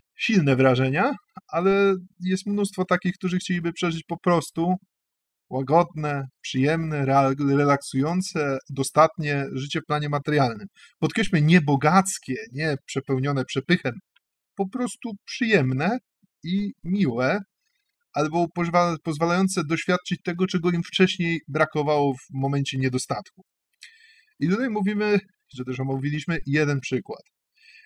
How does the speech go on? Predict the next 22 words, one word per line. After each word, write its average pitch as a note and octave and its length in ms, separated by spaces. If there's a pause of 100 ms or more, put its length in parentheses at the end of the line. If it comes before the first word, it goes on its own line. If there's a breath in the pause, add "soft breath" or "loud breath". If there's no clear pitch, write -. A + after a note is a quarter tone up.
I C3 80
teraz F#3 320 (520)
to F#3+ 120
jest C4 160
właśnie G#3 300
moja G3 260
odpowiedź F#3 560
na E3 180
to - 120
pytanie, F3+ 420
dlatego D3 360
że D#3 280 (640)
jednym G#3 500
z - 240
tych E3+ 160 (100)
nielicznych F#3 520
przypadków F#3+ 720 (440)
jest D#3 580
więź D3 640
iwolicjonalna E3 800
decyzja C#3+ 440
duszy C3+ 460